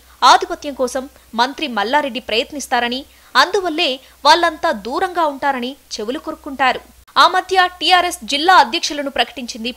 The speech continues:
పార్టీ. ఆ పోస్టుల్లో తన అల్లుడు మర్రి రాజశేఖర్ రెడ్డిని కానీ, కుమారులు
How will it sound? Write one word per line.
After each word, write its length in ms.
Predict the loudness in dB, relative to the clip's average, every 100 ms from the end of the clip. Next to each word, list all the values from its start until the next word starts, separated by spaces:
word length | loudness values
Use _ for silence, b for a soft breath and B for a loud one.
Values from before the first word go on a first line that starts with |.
| -6
పార్టీ. 280 | -6 -10 -20 b b b 2
ఆ 20 | 2 2
పోస్టుల్లో 460 | -2 -4 -2 0 2
తన 100 | 2 4
అల్లుడు 300 | 2 -2 -6 -2
మర్రి 220 | -2 -2 -2 2
రాజశేఖర్ 500 | 2 0 -6 -2 -2
రెడ్డిని 240 | -2 -4 -2
కానీ, 180 | -2 -2 -10 B B -2
కుమారులు 400 | 2 4 2